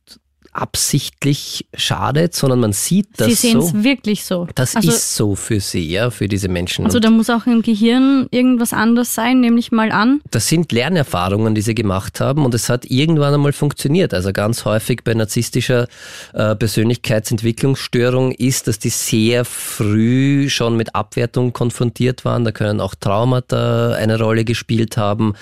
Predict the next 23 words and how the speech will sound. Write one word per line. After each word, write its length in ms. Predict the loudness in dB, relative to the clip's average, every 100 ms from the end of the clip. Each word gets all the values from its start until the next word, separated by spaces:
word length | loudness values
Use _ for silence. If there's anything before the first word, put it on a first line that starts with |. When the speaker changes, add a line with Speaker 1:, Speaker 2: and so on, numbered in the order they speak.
| -16 -20 -6
Speaker 1:
Da 100 | -4
kann 380 | -2 -2 0 0
emotionaler 760 | 0 0 0 0 0 0 0
Missbrauch, 440 | 0 -2 -2 -4 -4
auch 80 | -2
körperlicher 520 | -2 0 -2 0 0
Missbrauch 500 | 0 -2 -2 0 0
und 120 | 0
dann 140 | 0
haben 200 | 0 0
sie 200 | 0 -2 -2
irgendeine 600 | 0 2 2 0 -2 0
Bewältigungsstrategie 1400 | 0 0 0 0 -2 0 -2 -2 -4 -2 -6 _ -2 0
gebraucht, 640 | 0 -2 -2 0 0 0 0
um 80 | 0
in 120 | 0
diesen, 420 | 0 0 0 -2
um 380 | -2 0 0 0
in 160 | -2
diesem 280 | 0 0 0
Umfeld 400 | 0 0 0 -2
zu 80 | 0
überleben. 460 | 0 2 2 0